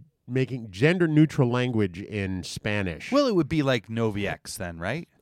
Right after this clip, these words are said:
Speaker 1: I guess.
Speaker 2: 'Cause Latin, that's, Latinx is pretty literal.
Speaker 1: Yeah, that's true.
Speaker 2: They want it to be X at the end of everything. At the end of everything.
Speaker 1: <clears throat> Oh,
Speaker 2: Every
Speaker 1: is,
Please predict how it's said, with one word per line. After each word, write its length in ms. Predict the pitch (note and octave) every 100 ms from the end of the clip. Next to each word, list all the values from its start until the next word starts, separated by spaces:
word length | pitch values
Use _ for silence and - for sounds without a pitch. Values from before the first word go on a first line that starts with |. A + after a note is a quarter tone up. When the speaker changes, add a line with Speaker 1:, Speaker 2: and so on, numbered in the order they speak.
| _ A2+
Speaker 1:
I 120 | A2+
guess. 460 | F2+ C3+ G3 B2+
Speaker 2:
'Cause 160 | C3 A2+
Latin, 300 | D3+ E3+ B2+
that's, 240 | D#3+ E3
Latinx 600 | A2+ A2+ F#3 C3+ F#3+ -
is 100 | F#2+
pretty 220 | - F3 G2
literal. 440 | A#2+ C3+ F2 - _ _ _ _ _ _ _ _ _ _ _
Speaker 1:
Yeah, 340 | C#3 C#3 C#3 A#2+
that's 220 | C3 -
true. 340 | - C3+ A#2+ B2+
Speaker 2:
They 100 | B2+
want 260 | A#2+ C3 C3+
it 60 | A#2
to 60 |
be 160 | A2 -
X 420 | B2 G#2+ - - -
at 140 | G2
the 120 | G2
end 100 | F2+
of 80 | E2+
everything. 420 | E2+ D#2 D#2 D2+ D#2 _ -
At 100 | B2
the 120 | C#3+
end 160 | C3+ C#3+
of 80 | A2 -
everything. 520 | B2+ G#2+ G#2 - C3 C#3+
Speaker 1:
<clears throat> 60 | -
Oh, 140 | E3 D3
Speaker 2:
Every 100 |
Speaker 1:
is, 60 | F3